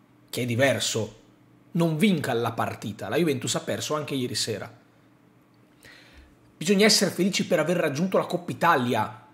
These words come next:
non per la partita. Tu hai perso la partita. Se questa fosse stata la finale, saresti tornato a casa con le lacrime.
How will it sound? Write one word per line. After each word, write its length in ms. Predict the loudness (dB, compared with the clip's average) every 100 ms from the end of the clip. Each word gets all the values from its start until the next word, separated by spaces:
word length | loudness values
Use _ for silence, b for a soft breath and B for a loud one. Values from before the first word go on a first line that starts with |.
| _ -4
non 280 | 6 6 8
per 180 | 4
la 120 | 4 0
partita. 640 | -2 -4 -8 -8 -8 -10 -18 _ _ _ _ _ _
Tu 160 | 8 8
hai 100 | 6
perso 400 | 4 4 4 2
la 120 | 2
partita. 600 | 0 0 -4 -6 -8 -8 -18 _ _ _ _ _ _ -4
Se 120 | -2
questa 260 | 2 4 4
fosse 260 | 4 2 4
stata 240 | 4 6
la 100 | 4
finale, 640 | 4 4 4 4 0 -2
saresti 320 | -2 0 0 4
tornato 280 | 4 4
a 20 | 0
casa 240 | 0 0
con 140 | 2
le 100 | 6
lacrime. 640 | 6 4 0 -2 -2 -6 -12